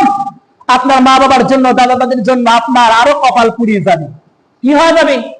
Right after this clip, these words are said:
কপাল পুড়ে যাবে। সেই জন্য আমরা মাঠ নামাজে আগে আগে যাব। আগে গেলে গুনাহ হয় না সওয়াব হয় বলেন? সওয়াব হয়। লম্বা সরাসরি যদি টাকা দিত তাহলে দেখেন,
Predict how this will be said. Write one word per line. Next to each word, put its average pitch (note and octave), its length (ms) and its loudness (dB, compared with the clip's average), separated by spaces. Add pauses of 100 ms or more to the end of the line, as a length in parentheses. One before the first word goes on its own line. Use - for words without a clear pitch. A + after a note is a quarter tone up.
(600)
কপাল B3 380 2
পুড়ে C#4 260 0
যাবে। G#3 280 0
সেই G#3 200 -2
জন্য C4+ 440 -2 (480)
আমরা G#3+ 300 2
মাঠ A3+ 260 0
নামাজে A3+ 420 0
আগে A#3 320 0
আগে A3+ 200 -2
যাব। F3+ 320 -2
আগে A#3+ 180 0
গেলে C#4 200 2
গুনাহ C4+ 300 2
হয় D4+ 140 2
না D4+ 100 2
সওয়াব C#4+ 320 0
হয় C4 240 2
বলেন? C4 200 0 (840)
সওয়াব C4 320 2
হয়। C4 140 4
লম্বা D#4 480 2
সরাসরি D#4 480 0
যদি D4 120 -2
টাকা C#4 300 0
দিত C4+ 160 -2
তাহলে B3+ 340 0
দেখেন, B3 320 -2